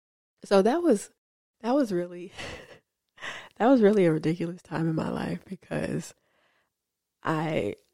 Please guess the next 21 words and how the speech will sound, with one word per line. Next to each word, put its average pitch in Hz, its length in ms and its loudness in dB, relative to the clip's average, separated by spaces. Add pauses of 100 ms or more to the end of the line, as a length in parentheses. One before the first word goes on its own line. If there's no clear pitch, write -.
(160)
I 185 160 -2
really 208 300 2
chose 175 540 0
a 160 120 -2
vi-, 160 180 -2 (180)
<laughs> - 180 -20
I 151 120 -4
really 220 280 2
chose 165 380 2
a - 100 -6
bad - 300 -6
guy - 360 -6 (600)
over 156 680 -4 (460)
a 160 100 -4
good 147 260 -8
guy, - 480 -10 (100)
and 143 560 -12
the 151 140 -8
person 170 380 -2
I 156 120 -4
chose - 480 -6